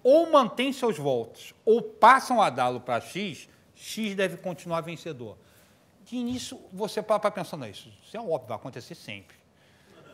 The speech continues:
Você tem um monte de eleitor, tem certo número de candidatos. Tá? X ganha.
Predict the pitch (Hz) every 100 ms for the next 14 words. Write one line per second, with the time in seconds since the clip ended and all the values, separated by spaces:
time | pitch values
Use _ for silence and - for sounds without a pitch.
0 | _ _ - - - 185 185 220 196 190
1 | 277 302 208 240 233 220 - 131 101 -
2 | _ _ _ _ _ 151 151 - 165 180
3 | 170 160 170 160 135 104 - - _ _
4 | _ _ _ - 135 - - 240 202 160
5 | 160 113